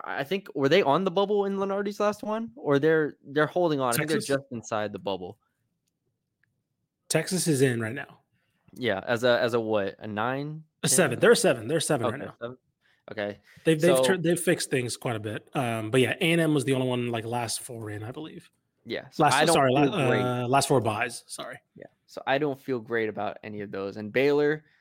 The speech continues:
Speaker 2: Yeah.
Speaker 1: as much as I wanna like them, you're seventy-fourth in the country in defense. You're eighth in the conference in terms of, uh, in conference play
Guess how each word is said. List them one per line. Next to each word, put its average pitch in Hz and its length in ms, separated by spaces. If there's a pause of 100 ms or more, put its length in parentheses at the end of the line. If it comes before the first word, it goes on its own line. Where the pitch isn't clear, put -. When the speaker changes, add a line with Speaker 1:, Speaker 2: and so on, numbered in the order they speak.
Speaker 2:
Yeah. - 220
Speaker 1:
as 123 100
much 131 220
as 131 80
I 127 60
wanna 123 260
like 117 240
them, 117 400 (360)
you're 123 100
seventy-fourth 117 580
in 113 60
the 110 60
country 110 280
in 104 60
defense. 104 680 (460)
You're - 200
eighth 117 240
in 113 80
the 107 60
conference 107 640
in 98 80
terms 104 280
of, 101 200 (240)
uh, 110 240
in 107 100
conference 104 400
play 98 380